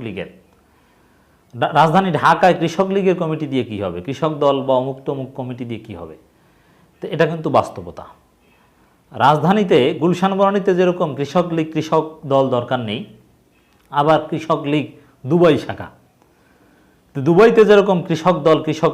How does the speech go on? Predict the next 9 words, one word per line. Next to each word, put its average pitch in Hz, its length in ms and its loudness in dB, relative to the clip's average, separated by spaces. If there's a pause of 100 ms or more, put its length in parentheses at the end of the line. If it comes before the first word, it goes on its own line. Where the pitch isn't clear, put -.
লীগ 143 120 0 (100)
দরকার 117 320 -2
নেই, 104 160 -8
ঠিক 156 220 -6
তদ্রূপ 127 380 -2 (460)
বেইলি 175 280 4
রোডে 165 260 4 (640)
লিফলেট 156 400 0
বিতরণ 151 320 -4